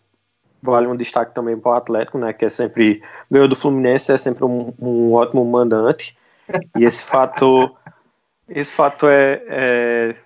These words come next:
é um grande diferencial pra ele sempre.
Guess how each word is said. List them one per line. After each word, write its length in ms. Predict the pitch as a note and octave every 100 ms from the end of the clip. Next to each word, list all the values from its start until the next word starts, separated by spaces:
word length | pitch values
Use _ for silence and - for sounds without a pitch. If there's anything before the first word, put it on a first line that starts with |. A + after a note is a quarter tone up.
| _ _ _
é 100 | B2+
um 60 | B2
grande 240 | A#2 B2+
diferencial 960 | B2+ - C#3+ C3 - C#3 C3 A#2+ D#3+ - _ _ _
pra 200 | A#2+ A#2
ele 200 | A2+ A#2
sempre. 640 | - B2 A#2+ B2 E3+ F#3